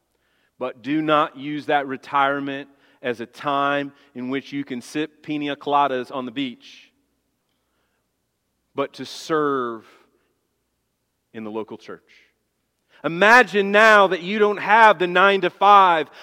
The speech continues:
how you can use that time to disciple people, to pray with people,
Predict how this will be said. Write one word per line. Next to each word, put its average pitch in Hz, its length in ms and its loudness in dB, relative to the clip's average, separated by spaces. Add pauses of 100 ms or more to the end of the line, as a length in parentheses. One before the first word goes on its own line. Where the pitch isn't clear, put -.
how 202 220 4
you 196 260 -4
can 202 180 -6
use 208 440 -4
that 214 280 2
time 208 460 2 (160)
to 208 120 -6
disciple 180 720 -2
people, 107 460 -16 (240)
to 175 100 -12
pray 220 380 2
with 185 300 -4
people, 110 360 -12